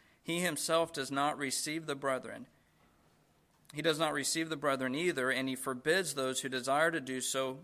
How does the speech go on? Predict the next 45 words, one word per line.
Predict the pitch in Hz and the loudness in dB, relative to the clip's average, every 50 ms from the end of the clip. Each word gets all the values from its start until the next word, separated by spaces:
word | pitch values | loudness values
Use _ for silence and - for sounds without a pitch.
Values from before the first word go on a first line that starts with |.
| - | -6
and | - 135 127 123 | -4 -4 -4 -4
puts | - - 175 175 - - | -4 -4 -4 -4 -4 -4
them | 147 139 135 | -4 -2 0
out | 127 131 127 | 0 0 0
of | 123 | -2
the | 120 | -4
church." | 117 - - 147 160 220 - - - - | -6 -4 -2 -2 -2 -2 -2 -6 -10 -8
Verse | - 123 127 123 - 127 | -6 -4 -4 -4 -4 -6
eleven. | 127 - 123 131 123 - - - - _ _ - - - - - _ _ _ _ _ _ _ _ | -4 -2 -2 -2 -4 -4 -10 -16 -18 _ _ -20 -20 -20 -20 -20 _ _ _ _ _ _ _ _
"Beloved, | - 143 147 156 165 175 160 147 135 | -4 2 6 8 8 8 8 6 6
do | 139 147 | 2 2
not | 151 151 147 135 - | 4 4 2 2 2
imitate | 151 160 170 180 175 - - 180 170 170 139 | 2 2 2 0 -2 -2 0 0 0 0 0
what | 151 151 143 | 0 0 0
is | 147 131 139 | 0 -2 -2
evil, | - 165 165 170 151 139 135 | 0 0 0 0 0 0 0
but | 127 127 135 123 | 0 0 0 0
what | 131 139 139 139 | 2 2 2 4
is | 139 127 123 123 | 2 0 -2 -2
good. | 123 139 131 127 113 110 101 - - _ _ _ _ _ _ _ _ _ | -2 0 0 0 -2 -4 -8 -14 -20 _ _ _ _ _ _ _ _ _
The | - 151 | -6 -2
one | 147 151 165 180 185 180 | 2 4 4 4 4 2
who | 180 156 | 0 2
does | 160 156 143 139 123 120 | 4 4 4 4 2 0
good | 131 151 165 170 | 2 2 2 4
is | 160 139 131 | 2 2 2
of | 131 123 123 123 | 0 0 0 0
God. | 143 139 135 123 117 117 120 127 131 | 0 2 2 2 2 0 -2 -2 -2
The | 131 | -2
one | 131 135 147 156 170 | 0 2 2 2 2
who | 165 170 | 0 0
does | - 143 139 131 - 147 | 0 0 0 0 0 -2
evil | 156 165 156 139 131 131 127 | -2 -2 -2 0 -2 -2 0
has | 131 131 123 127 | 0 -2 -2 0
not | 139 135 131 117 - | 0 0 0 0 -2
seen | - - 165 165 170 156 | -4 -2 -2 -2 -4 -2
God. | 131 127 113 104 110 110 113 - _ _ _ _ _ _ _ _ _ _ _ _ _ | -2 -2 -2 -2 -4 -6 -10 -14 _ _ _ _ _ _ _ _ _ _ _ _ _
Demetrius | - 147 139 147 160 190 214 - - 165 147 143 151 151 - | -4 -2 0 0 0 0 0 -2 0 0 0 2 0 0 -2
has | 147 147 131 | -2 -2 -2
received | 147 139 127 - - 160 165 175 175 143 | -2 -2 0 0 0 0 -2 -2 -2 -2
a | 143 | -4
good | 131 123 147 160 175 165 | -2 0 -2 -2 -2 -2
testimony | - 180 170 165 156 - - 151 135 131 131 131 131 131 | -2 0 0 2 2 0 -2 -2 -2 -2 -2 -2 -4 -4
from | - - 135 135 | -4 -4 0 2
everyone | 139 151 160 147 147 135 127 120 117 120 120 127 | 4 4 4 4 0 -2 -4 -6 -6 -8 -10 -12